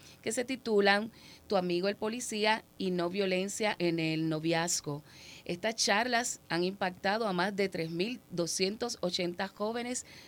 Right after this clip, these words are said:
durante el año pasado. Y yo quisiera preguntarte, Alexis, porque me llamó mucho la atención la charla de no violencia en el noviazgo, que me hables un poquito sobre ella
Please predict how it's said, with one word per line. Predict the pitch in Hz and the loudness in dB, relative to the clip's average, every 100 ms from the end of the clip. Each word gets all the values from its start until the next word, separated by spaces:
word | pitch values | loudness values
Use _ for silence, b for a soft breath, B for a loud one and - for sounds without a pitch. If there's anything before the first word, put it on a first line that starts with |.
| - | -4
durante | 175 170 170 165 160 - 175 | 0 2 2 0 0 0 -2
el | |
año | 160 160 175 | 0 0 0
pasado. | 180 185 - 156 156 151 B B B B | 0 -2 -2 -2 -2 -6 B B B B
Y | - 196 | -6 -2
yo | 190 | -2
quisiera | 214 226 220 226 | -4 -6 -6 -6
preguntarte, | 214 208 196 196 196 214 | -6 -6 -6 -6 -4 -4
Alexis, | 196 202 202 - 175 175 - - | -2 -2 -4 -4 -2 -4 -8 -10
porque | 175 165 165 | -12 -8 -6
me | 160 | -4
llamó | 160 160 | -4 -4
mucho | 175 185 196 | -4 -2 0
la | 185 | 0
atención | 190 185 196 185 196 B B B - | 0 0 0 0 -2 B B B -6
la | 170 165 | -2 -2
charla | - 196 240 233 | 0 0 0 -2
de | 185 | 0
no | 165 165 | 0 0
violencia | 175 185 185 190 - 190 190 | 0 2 2 0 0 0 0
en | - 175 | 0 0
el | 175 | 0
noviazgo, | 175 175 208 220 180 | 0 0 -2 -2 -4
que | 175 165 | -2 -4
me | 160 | -2
hables | 160 160 180 220 - | -4 -4 -4 -4 -6
un | 214 | -4
poquito | 220 208 208 220 | -4 -6 -6 -4
sobre | 220 208 214 | -2 -2 -2
ella | 226 220 | -2 -4